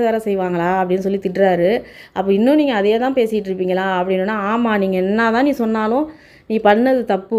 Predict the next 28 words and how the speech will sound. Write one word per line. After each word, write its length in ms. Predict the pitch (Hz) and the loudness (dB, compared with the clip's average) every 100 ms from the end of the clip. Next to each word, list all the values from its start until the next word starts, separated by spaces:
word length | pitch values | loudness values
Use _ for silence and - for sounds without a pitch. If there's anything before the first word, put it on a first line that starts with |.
| - | -4
நம்பிக்கை 480 | - 185 202 233 226 | -2 0 0 2 0
துரோகம், 400 | 190 185 170 - - _ | 4 2 2 -4 -8 _
அதனால 380 | - 170 180 208 | -8 -4 0 0
கண்டிப்பா 400 | 240 196 202 220 240 | 0 0 -2 -2 -2
நான் 160 | 214 | 0
உன்னை 140 | 190 175 | 0 0
மன்னிக்க 340 | 170 202 202 | 0 0 0
மாட்டேன்," 300 | 185 175 175 | -2 -2 -2
அப்படிங்கிறாரு. 500 | 175 185 180 175 185 254 - - - | -2 0 0 2 2 0 -4 -20 -12
அடுத்து, 280 | - 202 220 | -4 -2 0
"நான் 160 | 254 226 | 0 0
உங்கள்ட்ட 260 | 202 202 | 0 2
ஒரு 120 | 262 233 | 2 2
விஷயம் 340 | 214 254 240 | -2 -2 -2
சொல்லலான்னு 360 | 214 202 190 196 | -2 -2 -2 -4
தான் 140 | 214 | -4
வந்தேன், 440 | 202 190 190 190 180 | -6 -4 -4 -2 -4
குட் 180 | 175 196 233 | -4 0 0
நியூஸ்." 260 | 226 - | 0 0
அப்படின்னா, 340 | 190 185 190 220 | 0 0 -2 -2
"என்ன 240 | 214 233 | -2 -2
விஷயம்?" 340 | 226 214 196 196 | -2 -2 -4 -4
அப்படின்னா, 340 | 180 180 240 | -2 -2 -2
"கங்கா 300 | 220 190 220 | -2 0 0
அக்காவும் 340 | 240 226 202 226 | 0 0 -2 -2
காவேரி 380 | 214 202 214 196 | -2 0 2 0
அக்காவும் 300 | 180 202 202 | -2 -4 -2
பேச 140 | 202 | -2